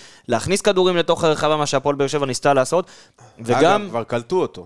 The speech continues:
Speaker 1: נכון.
Speaker 2: כבר קלטו אותו, שומרים עליו, אה, שמירה כפולה בדרך כלל שהוא עם הכדור, ו-, והם סימנו אותו כבר, וזהו, זה כבר לא
Speaker 1: אין מה
Speaker 2: ה-,
Speaker 1: לעשות, שמע,
Speaker 2: בית מלון שיה-, שהיה לו בהתחלה.
Speaker 1: ברור, אבל תשמע, אתה בעידן ש-, וידאו פתוח לכולם.
Speaker 2: נכון,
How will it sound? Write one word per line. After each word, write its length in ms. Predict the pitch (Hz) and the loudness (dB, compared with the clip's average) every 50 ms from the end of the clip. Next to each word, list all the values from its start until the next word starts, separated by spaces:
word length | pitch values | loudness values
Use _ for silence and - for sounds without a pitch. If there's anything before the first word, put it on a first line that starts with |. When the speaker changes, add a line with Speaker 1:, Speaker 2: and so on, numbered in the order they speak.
| - - | -14 -8
Speaker 1:
נכון. 400 | 110 110 104 - 117 123 131 - | -8 -6 -2 0 2 2 2 0
Speaker 2:
כבר 140 | 107 110 | -2 -6
קלטו 320 | 110 - 139 127 123 - 147 | -4 -4 -6 -6 -4 -4 -4
אותו, 260 | 143 135 - - 127 | -4 -4 -4 -8 -10
שומרים 360 | - - 110 110 117 127 127 | -8 -8 -10 -8 -6 -6 -4
עליו, 220 | 127 123 123 117 107 110 | -2 -2 -2 -4 -4 -4
אה, 280 | 110 107 107 107 104 | -4 -2 -2 -2 -4
שמירה 260 | 98 - - 110 110 113 | -6 -8 -8 -6 -6 -6
כפולה 420 | - - - 107 110 131 143 139 | -6 -8 -12 -6 -2 0 0 0
בדרך 240 | 131 131 131 123 117 | 0 -2 -4 -4 -4
כלל 100 | 127 117 | -6 -8
שהוא 160 | - - 123 | -8 -10 -10
עם 100 | 117 117 | -10 -10
הכדור, 560 | 110 - 113 110 117 120 120 120 117 113 107 98 | -10 -8 -8 -8 -8 -6 -6 -6 -6 -8 -8 -6
ו-, 220 | 104 104 104 104 98 92 | -6 -4 -4 -4 -6 -6
והם 280 | 98 104 101 101 95 98 | -8 -8 -8 -8 -8 -10
סימנו 380 | - - - 101 101 120 147 | -10 -10 -12 -10 -6 -2 -2
אותו 180 | 151 147 151 131 | -2 -2 -4 -10
כבר, 420 | 120 120 123 120 117 113 107 104 98 | -6 -4 -2 -2 -2 -2 -6 -8 -10
וזהו, 400 | 101 104 101 101 107 139 151 127 | -12 -12 -12 -10 -8 -6 -6 -6
זה 100 | 104 104 | -6 -10
כבר 180 | 101 101 104 110 | -12 -12 -10 -8
לא 180 | 123 135 139 | -6 -4 -2
Speaker 1:
אין 80 | 135 127 | -2 0
מה 120 | 123 120 | 0 0
Speaker 2:
ה-, 40 | 117 | 0
Speaker 1:
לעשות, 340 | 117 110 104 123 110 104 - | 0 0 0 0 -2 -2 -4
שמע, 240 | - 196 214 208 151 127 | -2 -2 0 2 2 2
Speaker 2:
בית 80 | 123 120 | 2 0
מלון 220 | 143 139 143 135 | 0 -2 -2 -4
שיה-, 300 | 123 - 131 127 123 123 117 | -4 -4 -2 -2 -2 -2 -2
שהיה 180 | - 123 120 | -2 -4 -4
לו 100 | 117 117 | -4 -4
בהתחלה. 360 | 113 110 - - - 104 101 95 - - | -4 -6 -8 -8 -10 -10 -10 -12 -10 -4
Speaker 1:
ברור, 480 | 101 113 123 165 262 311 254 185 143 | -2 0 0 2 2 4 4 4 4
אבל 180 | 135 127 123 120 117 | 4 2 0 0 -2
תשמע, 480 | - 123 - 151 170 180 147 117 107 | -6 -8 -6 -2 -2 -2 0 -2 -2
אתה 200 | 104 - - 113 | -4 -2 -2 -4
בעידן 720 | 113 110 107 110 110 92 - 107 113 117 151 170 175 170 160 | -2 -2 -2 -2 -2 -2 -4 -6 -2 0 2 2 2 0 -2
ש-, 140 | - - 123 117 113 113 110 107 104 101 95 98 - - 80 - _ _ _ _ - 95 _ _ _ _ _ _ _ _ _ _ _ | -4 -2 0 0 0 0 0 -2 -2 -4 -4 -6 -8 -10 -14 -20 _ _ _ _ -20 -20 _ _ _ _ _ _ _ _ _ _ _
וידאו 380 | 139 135 147 165 160 185 185 180 | -6 -2 0 2 4 2 2 2
פתוח 320 | 160 139 - 156 151 131 | 2 0 2 0 0 0
לכולם. 320 | 135 120 - 120 110 101 | -2 -4 -4 -4 -6 -6
Speaker 2:
נכון, 200 | 90 80 101 101 | -6 -8 -10 -14